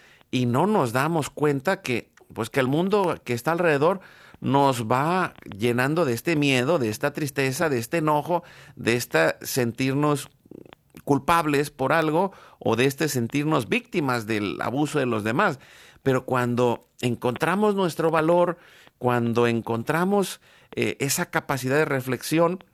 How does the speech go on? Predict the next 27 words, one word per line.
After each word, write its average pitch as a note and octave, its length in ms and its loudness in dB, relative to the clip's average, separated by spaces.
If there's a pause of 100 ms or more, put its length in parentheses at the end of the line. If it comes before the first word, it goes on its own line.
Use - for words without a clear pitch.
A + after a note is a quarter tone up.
(160)
n-, A#2 200 -2 (100)
vamos B2+ 500 -2
dando C3 400 -2
pequeños E3 420 0
pasitos F3 600 -4 (500)
para B2 300 0
ir F#3+ 320 -2 (240)
cambiando C#3 840 0 (140)
en A2+ 120 -4
comunidad. A2 640 -2 (440)
Y B2 100 -4
por C#3+ 180 0
último, G3 500 0 (920)
esto C3+ 500 0 (440)
que, G#2 600 0
que A#2+ 140 -2
mencionamos, C3 720 -2
de G2+ 160 -8
que A2+ 300 -4
a A#2+ 100 -4
veces, D#3 480 -2 (180)
pues, A2+ 120 -6
se B2 160 0
hace D3+ 280 -2
falta D#3+ 440 0 (360)
alguien D3 360 0
profesional C3+ 760 0